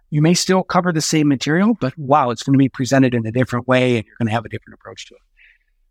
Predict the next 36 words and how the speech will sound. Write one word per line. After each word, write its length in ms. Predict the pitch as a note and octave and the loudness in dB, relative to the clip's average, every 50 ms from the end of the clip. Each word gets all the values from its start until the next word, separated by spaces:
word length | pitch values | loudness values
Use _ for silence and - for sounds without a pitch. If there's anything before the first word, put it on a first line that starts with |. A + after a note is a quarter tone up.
| _ _ - | _ _ -2
Adaptive 380 | C#3+ B2 D#3 C#3+ C#3+ - C#3 A#2+ | 0 2 2 2 2 2 0 2
learning, 300 | C3 C3 B2+ B2+ B2 A#2+ | 2 2 4 4 2 2
as 140 | A#2 G#2+ A2 | 0 0 -2
we 200 | A#2 D#3 F#3+ G#3 | 2 2 2 4
talk 260 | - D#3+ C3+ B2 - | 4 2 2 2 2
about 280 | A2 A2 A2+ A#2 A#2 B2+ | 0 0 2 2 2 0
it 100 | C3+ B2+ | 0 -2
at 100 | A2+ - | -4 -4
Area 280 | A#2+ A#2+ A#2+ A#2+ A2+ A2 | -2 0 0 2 2 2
nine, 460 | A#2 B2+ C#3 C3 A#2 A2 B2 A#2+ A#2 _ _ _ _ _ - | 4 4 4 4 2 2 0 -2 -2 _ _ _ _ _ -4
involves, 760 | - C3+ C3 B2+ A#2 B2+ B2 B2 B2 A#2 A2+ - - - - _ _ _ _ _ _ _ - | 0 4 4 4 4 4 4 4 4 2 0 -6 -10 -12 -12 _ _ _ _ _ _ _ 0
involves 400 | C3+ A#2+ A#2 B2 A2+ A2 G#2 A2 | 0 2 2 2 0 0 -2 -4
the 80 | G#2+ | -4
software 360 | - B2 A2+ - - B2 A2+ | -2 -2 -2 -2 -2 -6 -4
Rhapsode 540 | G#2+ A2 A2+ A2+ A2 - - - - A1+ - - _ _ _ _ _ - | 0 0 2 0 0 0 -4 -6 -8 -8 -10 -12 _ _ _ _ _ -2
and 120 | - C3 C3+ | 2 2 4
involves, 480 | C3+ C3 B2 C#3+ C#3+ C#3+ C3+ A#2+ - C#3 - _ _ _ _ - | 4 4 4 4 2 2 0 -2 -6 -10 -12 _ _ _ _ -4
uh, 320 | B2+ B2+ A#2+ A#2 A#2 A#2+ - - | -2 0 2 2 0 0 -2 -2
a 80 | C#3 B2 | -2 0
very 240 | C#3 E3 F3+ F#3 F3 | 2 4 4 4 4
unique 380 | D#3 D3 C#3 D3+ D#3+ D#3 - | 4 4 4 4 2 2 -2
approach 400 | C3 - - - C3 C3+ - - | -4 -6 -2 -2 -2 0 -2 -2
to 140 | - B2+ B2 | 0 2 2
adaptive 360 | A#2 A#2+ A2+ A2 - - G#2 | 2 2 0 -2 -2 -4 -4
learning, 300 | G#2 G#2+ G#2+ G#2 G#2+ G#2+ | -2 0 2 2 2 2
which 160 | A2 G#2+ - | 2 0 -4
is 140 | A#2 G2+ F#2+ | -6 -2 0
unique 280 | G#2 A2+ B2 B2+ A#2 - | 2 4 4 2 2 0
in 80 | A2+ | -2
the 80 | A2 G#2 | -4 -4
field, 440 | - - B2 A#2 A2 G#2 G2+ - _ _ _ _ _ _ _ _ _ | -4 0 0 2 2 2 -2 -4 _ _ _ _ _ _ _ _ _
which 240 | - C3 B2 - - | 0 0 0 2 2
is 160 | C3 B2 - | 0 0 0
a 40 | A2+ | -2
biologic 640 | G2 B2 B2 B2 A#2+ A#2 A#2+ B2 B2+ B2+ A2 - - - | 0 0 0 0 0 2 2 2 2 2 0 -2 -4 -6
approach. 560 | G2+ - G#2+ G#2 G#2 G2 - - - - | -6 -6 -6 -6 -6 -6 -8 -10 -12 -12